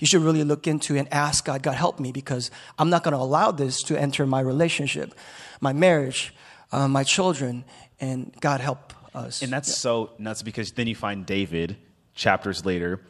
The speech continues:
Speaker 2: who was envious over another man's wife,
Speaker 1: Yes.
Speaker 2: took her, but then the anointing left Saul,
Speaker 1: Yeah.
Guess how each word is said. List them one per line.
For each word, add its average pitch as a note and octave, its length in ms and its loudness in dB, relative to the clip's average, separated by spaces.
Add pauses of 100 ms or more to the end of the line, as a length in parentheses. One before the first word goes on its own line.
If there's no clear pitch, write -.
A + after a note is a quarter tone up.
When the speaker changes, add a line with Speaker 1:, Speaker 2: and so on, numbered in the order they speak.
(100)
Speaker 2:
who A2 160 0
was G2 240 0
envious F#2 440 -6
over F2+ 140 -4
another F2+ 220 -6
man's D#2+ 180 -12
wife, D2+ 460 -12 (200)
Speaker 1:
Yes. G#2+ 100 -20 (260)
Speaker 2:
took - 340 -2
her, F#2 320 -4 (680)
but G#2 280 -2
then A#2 520 -2 (300)
the B2 100 2
anointing B2 420 0
left A2 220 0
Saul, G2+ 640 0 (240)
Speaker 1:
Yeah. - 60 -20